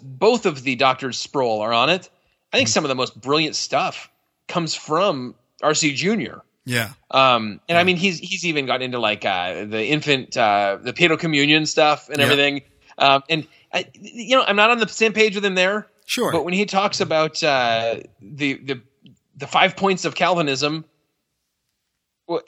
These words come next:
Speaker 1: it, it's great. And, and so, yeah, I'm, I think one of the beautiful things of being a Christian is we're all acknowledging right out of the gate, we're all broken vessels.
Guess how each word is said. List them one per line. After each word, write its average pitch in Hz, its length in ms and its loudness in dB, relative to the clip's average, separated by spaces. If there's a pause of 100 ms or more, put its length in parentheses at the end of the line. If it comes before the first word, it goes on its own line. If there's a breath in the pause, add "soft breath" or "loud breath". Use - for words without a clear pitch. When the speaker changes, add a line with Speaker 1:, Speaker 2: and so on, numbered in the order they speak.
Speaker 1:
it, 175 260 0
it's 170 180 -2
great. 247 560 2 (140)
And, 185 160 -2
and 196 200 2
so, 214 220 0
yeah, 214 320 0
I'm, 226 220 -2 (680)
I 226 80 4
think 269 180 2
one 269 80 2
of 196 60 2
the 160 80 0
beautiful 180 360 -4
things 254 400 -2
of 147 140 -4
being 135 400 0
a 131 100 -6
Christian 147 460 -2
is 127 440 -2
we're 147 220 2 (100)
all 165 220 4
acknowledging 143 720 0
right 139 240 4
out 156 220 4
of 147 40 -2
the 135 80 0
gate, 147 480 -2 (420)
we're 131 180 0
all 156 140 4
broken 143 320 0
vessels. - 520 -4